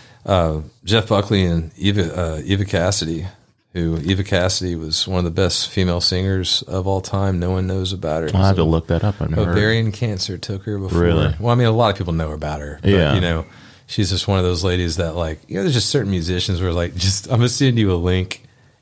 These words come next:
Speaker 1: and I, every person that I've sent this link to has been like, "Holy shit, you know,
Speaker 2: Wow.
Speaker 1: I want that song played at my funeral." You know?
Speaker 2: Damn.
Speaker 1: So she, she was one of those for sure.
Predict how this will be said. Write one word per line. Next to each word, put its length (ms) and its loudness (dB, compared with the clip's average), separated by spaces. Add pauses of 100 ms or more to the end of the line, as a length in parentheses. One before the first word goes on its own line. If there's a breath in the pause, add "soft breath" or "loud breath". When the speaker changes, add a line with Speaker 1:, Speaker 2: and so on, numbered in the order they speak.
(120)
Speaker 1:
and 220 0
I, 220 -12
every 280 0
person 340 0
that 100 4
I've 80 0
sent 220 0
this 200 0
link 300 0
to 380 4 (380 soft breath)
has 120 -2
been 180 4
like, 140 2
"Holy 480 -4
shit, 500 -8
you 100 0
know, 80 2
Speaker 2:
Wow. 180 2
Speaker 1:
I 20 4
want 260 2
that 120 0
song 280 0
played 220 -2
at 80 -4
my 140 -4
funeral." 500 -4
You 120 -2
know? 80 4
Speaker 2:
Damn. 320 4 (340 loud breath)
Speaker 1:
So 420 0
she, 240 0
she 200 2
was 180 0
one 140 -2
of 80 -8
those 280 -10
for 140 -12
sure. 340 -16